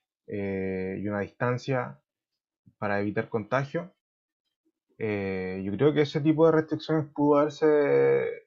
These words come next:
o sea, esa-, esas restricciones deben ser sí o sí. Yo creo que se, se refería como a restricciones,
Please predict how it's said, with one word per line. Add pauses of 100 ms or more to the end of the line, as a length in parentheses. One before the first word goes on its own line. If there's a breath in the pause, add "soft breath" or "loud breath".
o
sea,
esa-,
esas
restricciones
deben
ser
sí
o
sí. (280)
Yo
creo
que
se,
se
refería
como
a
restricciones,